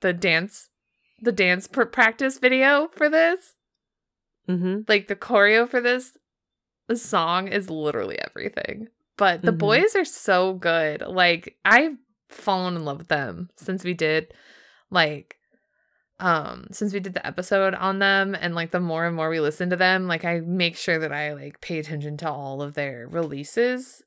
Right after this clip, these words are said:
Speaker 1: because
Speaker 2: Oh, yeah.
Speaker 1: I have to. <laughs> One day, one day, boys, I will see you in a full concert because the
Speaker 2: <laughs>
Speaker 1: small amount that we got of you at, um, KCON was not enough.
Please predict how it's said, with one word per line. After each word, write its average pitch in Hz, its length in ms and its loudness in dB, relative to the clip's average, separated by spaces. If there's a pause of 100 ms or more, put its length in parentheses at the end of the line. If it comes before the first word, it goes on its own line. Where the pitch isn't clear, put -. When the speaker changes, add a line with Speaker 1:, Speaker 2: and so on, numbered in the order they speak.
Speaker 1:
because 156 460 -2
Speaker 2:
Oh, 170 100 8
yeah. 143 200 2
Speaker 1:
I 156 80 -6
have 147 360 -10
to. - 280 -10
<laughs> - 1200 -20
One 196 180 2
day, 160 360 -4 (160)
one 190 180 0
day, 190 140 2
boys, 175 500 2 (800)
I 170 120 2
will 175 100 0
see 180 180 -2
you 165 120 -2
in 156 60 -2
a 160 60 -4
full 160 220 -6
concert 156 560 -6
because 160 580 -4 (180)
the 185 180 8
Speaker 2:
<laughs> - 0 -
Speaker 1:
small 202 720 2
amount 175 360 2
that 170 80 -2
we 160 80 -4
got 151 260 0
of 156 100 -4
you 170 400 0
at, 151 460 2 (600)
um, 147 500 -4
KCON 156 500 -4
was 165 140 -10
not 165 340 -8
enough. - 320 -16